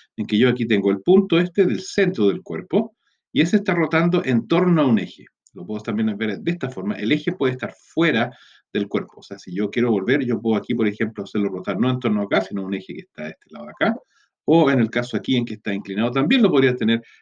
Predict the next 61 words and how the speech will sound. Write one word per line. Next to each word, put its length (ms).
frente 260
a 20
un 80
eje 180
que 60
está, 200
por 140
ejemplo, 360
al 100
lado 140
de 80
acá, 240
y 120
hago 180
rotar 280
esta 220
punta 380
de 80
una 120
forma 200
mucho 220
más 180
amplia 420
porque 320
el 80
eje 240
se 120
encuentra 360
acá. 220
O 80
sea 220
que 80
en 100
general 520
yo 140
puedo 180
tener 260
ejes 300
que 120
no 220
son 280
los 160
ejes 260
de 80
los 140
cuerpos, 460
y 100
yo 80
puedo 180
tener 320
que 260
el 160
eje 220
se 140
encuentra 500
pasando 420
por 100
el 60
centro 340
del 100
cuerpo, 420